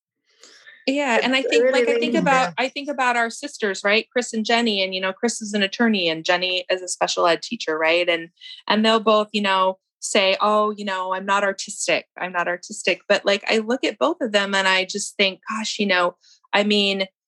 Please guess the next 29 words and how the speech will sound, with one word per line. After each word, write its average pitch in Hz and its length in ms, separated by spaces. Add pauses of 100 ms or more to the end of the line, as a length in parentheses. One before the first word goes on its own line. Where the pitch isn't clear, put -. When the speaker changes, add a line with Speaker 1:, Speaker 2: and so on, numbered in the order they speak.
(1000)
Speaker 1:
Chris, 240 320
with 220 220
what 208 240
she 196 480
did 185 260
in 196 160
her 185 220
career 175 520
as 175 200
an 180 80
attorney, 165 560 (280)
you 185 100
know, 170 280
that 180 320
is 190 220
something 180 540
that 165 280 (320)
I, 196 400
I 185 120
could 185 280
never 175 640 (720)
do. 220 420 (140)
I 180 120
mean, 180 360 (140)
there's 196 320
an 208 240
art 208 240
form 185 380 (260)
to 190 440